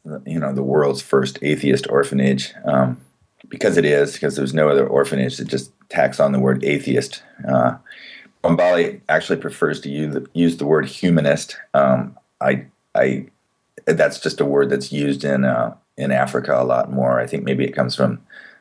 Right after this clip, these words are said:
the British or something like that, or it's just a word that he's more comfortable with. Um, so, so that's one thing. Uh, what we're, what we've also done is, um,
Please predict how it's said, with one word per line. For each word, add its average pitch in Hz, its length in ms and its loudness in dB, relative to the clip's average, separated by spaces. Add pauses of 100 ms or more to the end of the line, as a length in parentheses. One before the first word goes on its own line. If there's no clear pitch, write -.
(280)
the 67 80 -4
British 69 520 0
or 58 100 -4
something 65 300 0
like 62 140 0
that, 62 240 4
or 62 60 4
it's 64 140 0
just - 220 0
a 76 40 4
word 71 240 2
that 65 100 -2
he's 65 200 -6 (100)
more 69 220 2
comfortable 67 540 -2
with. 60 320 0 (640)
Um, 78 480 0 (920)
so, - 460 2 (100)
so 107 200 0
that's 135 240 0
one 120 180 0
thing. 104 240 0
Uh, 85 100 2
what 85 220 2
we're, 85 240 4
what 92 200 2
we've 92 200 0
also 92 300 2
done 76 440 0
is, 67 400 -4
um, 67 380 -2